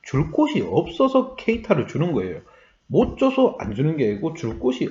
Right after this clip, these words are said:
없어서 케이타를 주는 겁니다. 자, 이 정도 되면은 이제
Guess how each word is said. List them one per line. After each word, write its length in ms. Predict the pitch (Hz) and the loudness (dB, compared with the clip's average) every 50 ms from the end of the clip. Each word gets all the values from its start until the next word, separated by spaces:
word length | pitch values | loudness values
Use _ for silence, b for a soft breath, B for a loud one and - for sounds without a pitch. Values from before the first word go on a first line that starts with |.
| - - | -6 -6
없어서 760 | - 107 156 - - - 269 269 - 120 110 113 127 151 151 - | -2 -2 -2 0 2 2 2 2 4 2 4 4 2 2 0 -4
케이타를 540 | - - 131 127 - 190 160 123 - - - | -8 -8 -6 -2 0 2 2 2 0 -4 -4
주는 280 | - 139 160 185 180 | 0 0 2 2 2
겁니다. 420 | 139 101 101 98 101 95 92 - B B B B B B B | 0 0 -2 -2 -4 -4 -6 -6 B B B B B B B
자, 260 | - 143 117 - B B B B B B - | 0 0 0 0 B B B B B B -6
이 80 | - 117 | 0 2
정도 320 | 139 180 214 226 269 247 | 4 4 4 4 2 0
되면은 540 | - - 233 262 269 185 127 107 104 104 98 | 2 4 4 6 6 4 2 2 0 -4 -4
이제 400 | 98 - 135 127 - - - | -4 -2 -2 -2 -4 -6 -12